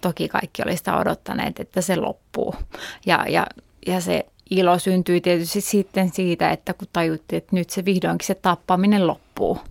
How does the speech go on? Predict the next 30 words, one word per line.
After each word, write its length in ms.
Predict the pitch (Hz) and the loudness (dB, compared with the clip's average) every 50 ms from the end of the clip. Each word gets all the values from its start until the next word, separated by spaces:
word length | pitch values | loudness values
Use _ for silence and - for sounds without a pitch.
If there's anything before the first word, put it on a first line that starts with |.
| - _ _ _ - | -20 _ _ _ -10
että 160 | 190 - - | -6 -4 -4
nyt 160 | 170 170 _ | -6 -4 _
ei 120 | 170 175 180 | 0 0 2
enää 260 | 175 175 170 160 175 - | 2 2 0 -2 -4 -4
kenenkään 480 | - - 202 190 180 - - - - - | -6 -6 -4 -6 -6 -6 -6 -8 -8 -6
tarvitse 480 | - - - - - - - - - 190 _ _ | -6 -8 -8 -6 -8 -10 -10 -10 -12 -12 _ _
kuolla. 440 | - - - - - - - - - 170 - _ _ - - - - - - - - _ _ - | -12 -8 -6 -6 -4 -4 -4 -4 -4 -6 -8 _ _ -20 -20 -18 -18 -18 -20 -20 -20 _ _ -4
Ja, 120 | - - - - _ - | -4 -4 -4 -6 _ -10
ja 180 | - - - - - _ | -8 -8 -8 -8 -10 _
sitten 580 | - - - 170 - _ _ - 175 180 - - - - _ _ - 196 - | -10 -6 -6 -6 -6 _ _ -4 -2 -2 -2 -4 -6 -12 _ _ -16 -16 -4
tietenkin 440 | - 220 214 190 180 180 - 202 - _ | 2 4 4 4 4 2 0 -2 0 _
piti 220 | 226 214 208 214 | 0 2 4 6
jollakin 440 | 214 220 214 208 208 180 - 190 - _ | 6 6 6 4 4 2 0 -4 -4 _
tavalla 540 | - 196 185 180 185 185 180 180 180 196 - _ - - _ _ _ _ - - - - - | 2 2 4 6 4 6 6 4 2 2 -2 _ -18 -20 _ _ _ _ -8 -4 -4 0 2
päästä 420 | 233 226 220 214 214 - - 202 | 4 6 6 6 4 2 0 2
yli 280 | 202 233 269 254 247 240 | 4 6 8 8 8 6
siitä 280 | 208 247 247 240 233 226 | 6 6 4 4 4 6
pettymyksestä, 800 | 262 262 254 254 _ - 220 214 208 - - 220 190 - - | 6 6 4 4 _ 4 4 4 4 2 0 -2 0 0 -2
että 200 | 214 - _ 214 | -2 0 _ -2
se 160 | 208 - 214 | 0 0 0
sota 280 | 196 - 202 - - 170 | 0 0 -4 -2 0 -2
hävittiin. 800 | 170 185 220 233 240 240 233 - _ - 240 233 226 220 214 196 - - - - - - - - - - - - _ _ _ _ _ _ | 2 4 4 4 4 2 0 -2 _ 0 2 4 6 4 4 2 0 -10 -20 -20 -20 -20 -20 -20 -20 -20 -20 -20 _ _ _ _ _ _
Tietyllä 380 | - 196 185 185 - 214 220 220 | 0 0 2 2 4 4 4 4
tavalla 360 | - 254 233 240 233 220 214 | 4 2 4 4 4 4 4
tietysti 440 | 202 - 208 202 - _ 202 170 185 | 4 2 2 2 2 _ -6 -2 2
voitettiin, 520 | 202 196 190 185 - _ _ - 180 175 | 2 2 2 2 -4 _ _ -4 -4 -2
kun 120 | - 175 | 0 -2
meitä 280 | 175 165 156 165 - - | -2 -2 -2 -4 -4 -6
ei 140 | - 175 175 | -6 -4 0
miehitetty, 760 | - 214 220 208 196 180 180 - - - _ _ - 170 156 | 2 2 4 4 4 2 0 -4 -10 -12 _ _ -6 -6 -6